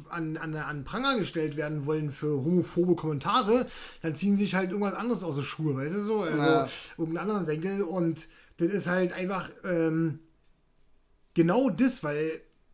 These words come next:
Speaker 1: da war dann auch so ein Kommentar gewesen, ja, naja, Story ist okay und dann kam wieder so, Grafik ist aber grad mal mittelmäßig und so und bla bla, wo dann einer meinte,
Speaker 2: <laughs>
Speaker 1: okay, du kannst ja von der Story halten, äh, was du willst, aber bei,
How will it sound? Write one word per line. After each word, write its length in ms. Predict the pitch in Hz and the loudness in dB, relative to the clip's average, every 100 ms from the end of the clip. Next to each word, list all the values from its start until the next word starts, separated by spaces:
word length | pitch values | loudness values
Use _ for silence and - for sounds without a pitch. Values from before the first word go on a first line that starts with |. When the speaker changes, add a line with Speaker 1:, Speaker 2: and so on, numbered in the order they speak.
| _ _ - | _ _ -4
Speaker 1:
da 260 | 170 202 | -2 0
war 100 | 196 | 0
dann 100 | 202 | -2
auch 140 | 190 208 | -2 -4
so 100 | 214 | -4
ein 40 | |
Kommentar 340 | 196 202 180 | -2 -2 0
gewesen, 400 | 208 196 208 208 - - - | -2 0 0 -2 -4 -10 -14
ja, 400 | - 139 160 185 | -6 0 2 2
naja, 600 | 180 151 147 135 156 165 | 0 -2 -2 -2 -2 -2
Story 420 | 170 - 165 190 202 | -4 0 2 4 2
ist 100 | 196 | 0
okay 500 | 170 - 180 214 226 | -2 0 0 2 2
und 100 | 180 | 2
dann 200 | 180 180 | 0 -2
kam 240 | 190 190 | -4 -2
wieder 140 | 185 | 0
so, 140 | 180 180 - - - 135 | 0 0 -6 -18 -10 -2
Grafik 680 | 160 143 165 208 240 220 175 | 0 2 0 2 2 2 0
ist 240 | 135 165 | -4 -6
aber 340 | 180 165 160 | -4 -2 -2
grad 260 | 156 143 160 | -4 -4 -2
mal 140 | 175 | 2
mittelmäßig 840 | 156 151 170 208 143 131 135 135 156 | 4 4 4 2 4 0 0 -4 -4
und 80 | 135 | -6
so 120 | 135 | -4
und 100 | 135 | -4
bla 200 | 135 131 | -4 -4
bla, 240 | 143 151 135 | -4 -4 -2
wo 60 | |
dann 140 | 147 151 | -4 -2
einer 180 | 156 | 0
meinte, 480 | - 151 160 180 165 - | 0 0 2 4 2 -2
Speaker 2:
<laughs> 100 | - | -12
Speaker 1:
okay, 240 | 147 - 190 | -8 -2 0
du 80 | |
kannst 180 | 165 160 | 2 0
ja 60 | 160 | 0
von 80 | 170 | -2
der 60 | |
Story 240 | 160 170 170 | -2 2 2
halten, 580 | 147 175 185 170 165 165 | 2 0 0 -2 -2 -4
äh, 380 | 175 156 151 151 | -4 -4 -4 -6
was 120 | 147 | -6
du 140 | 147 | -4
willst, 220 | 139 226 190 | -2 -2 -2
aber 200 | 156 143 | -4 -4
bei, 200 | 139 | -4